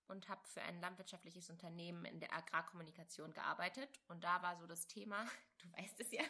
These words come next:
dass man sich mit kritischen Themen auseinandergesetzt hat und eigentlich nur so,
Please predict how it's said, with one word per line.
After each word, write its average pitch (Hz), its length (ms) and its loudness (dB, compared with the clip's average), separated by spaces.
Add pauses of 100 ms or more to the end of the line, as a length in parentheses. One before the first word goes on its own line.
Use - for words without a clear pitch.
(920)
dass 196 160 4
man 196 140 2
sich 202 160 0
mit 185 120 0
kritischen 220 420 0
Themen 196 300 2
auseinandergesetzt 165 1040 2
hat - 360 -2
und 160 340 -6
eigentlich 165 320 -6
nur 175 240 -6
so, 156 420 -8